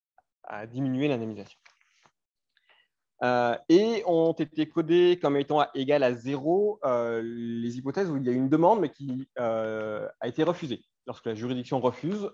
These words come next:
euh, d'indemniser ce poste, on, ça a été codé dans la base comme indemnisation égale à zéro. Euh, et lorsqu'il n'y avait pas de demande, ça n'a pas été codé, du coup, je les ai pas, euh, je les ai pas, euh, vus. Donc, sur le nombre de, euh, total, euh, on a au total,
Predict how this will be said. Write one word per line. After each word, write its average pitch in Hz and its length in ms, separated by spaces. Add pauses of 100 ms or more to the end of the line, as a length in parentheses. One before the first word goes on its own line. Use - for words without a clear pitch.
euh, 110 520
d'indemniser 123 460
ce 123 100
poste, 185 420
on, 117 300 (120)
ça - 120
a 113 40
été 113 260
codé 135 380
dans 120 180
la 107 100
base 131 240
comme 120 240 (240)
indemnisation 113 400
égale 123 180
à 113 40
zéro. 101 180 (1040)
Euh, 104 220
et 107 40
lorsqu'il 127 280
n'y 107 40
avait 107 60
pas 113 100
de 117 40
demande, 135 320
ça - 60
n'a - 40
pas 123 80
été 123 180
codé, 139 240
du 120 140
coup, 147 100
je 127 80
les 110 120
ai 107 40
pas, 113 480 (440)
euh, - 180
je 123 160
les 117 180
ai 117 40
pas, 135 420 (560)
euh, - 80 (380)
vus. 117 240 (960)
Donc, 147 280
sur 170 140
le 156 80
nombre 185 200
de, 156 80
euh, 143 180
total, 190 560
euh, 135 80
on 123 440
a 131 200
au 127 300
total, 147 420